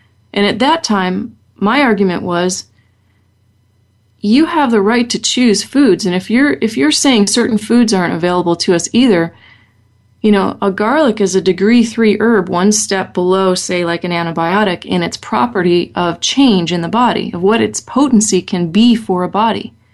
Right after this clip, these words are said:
But it's a positive property. You mean to tell me you're gonna need a prescription from a naturopathic doctor in order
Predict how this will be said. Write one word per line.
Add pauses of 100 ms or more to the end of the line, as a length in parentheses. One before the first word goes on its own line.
(260)
But
it's
a
positive
property. (1000)
You
mean
to
tell
me
you're
gonna
need
a
prescription
from
a
naturopathic
doctor
in
order